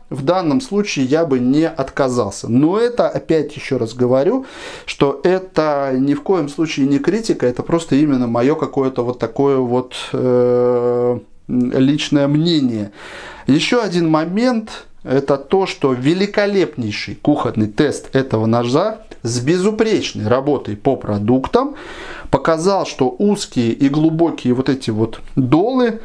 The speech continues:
требуют более частной, ч-, ч-, э, тщательной чистки, чем просто промыть там водой. То есть их действительно, э, долы у меня забились, я не помню чем, и мне пришлось потом их физически салфеткой, э, протирать, вымывать,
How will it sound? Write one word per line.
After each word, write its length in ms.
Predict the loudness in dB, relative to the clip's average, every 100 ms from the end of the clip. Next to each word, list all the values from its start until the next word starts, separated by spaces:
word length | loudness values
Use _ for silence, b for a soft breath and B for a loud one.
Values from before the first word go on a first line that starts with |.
| -4
требуют 400 | 0 2 2 0
более 360 | 2 2 2 0
частной, 520 | 0 0 0 -6 -8
ч-, 340 | -8 -2 0 0
ч-, 200 | 0 0
э, 240 | 2 0
тщательной 640 | 0 0 0 -2 -4 -6 -6
чистки, 520 | -2 -2 -2 -4 -4
чем 360 | -2 0 0
просто 400 | 2 0 0 -4
промыть 520 | -2 0 2 0 -2 -2
там 240 | -2 -2
водой. 340 | -2 -2 -4
То 120 | -4 -6
есть 160 | -4
их 120 | -4
действительно, 800 | -4 -2 0 0 2 2 2 -2 B B B -2
э, 200 | 0 2
долы 360 | 2 2 2 2
у 60 |
меня 320 | 2 2 2
забились, 720 | 2 2 0 0 2 2 2
я 80 | 2
не 120 | 2
помню 340 | 2 0 2 0
чем, 280 | 0 0 2
и 40 |
мне 180 | 2 0
пришлось 460 | -2 -2 0 0
потом 440 | -2 -2 0 2 0
их 220 | 0 -2 -6
физически 580 | -2 2 0 -2 -2 -2
салфеткой, 720 | 0 0 0 -2 0 -2 -2 B B B -4
э, 280 | 0 0 0
протирать, 540 | 0 2 0 0 -2
вымывать, 680 | 0 4 4 2 0 -4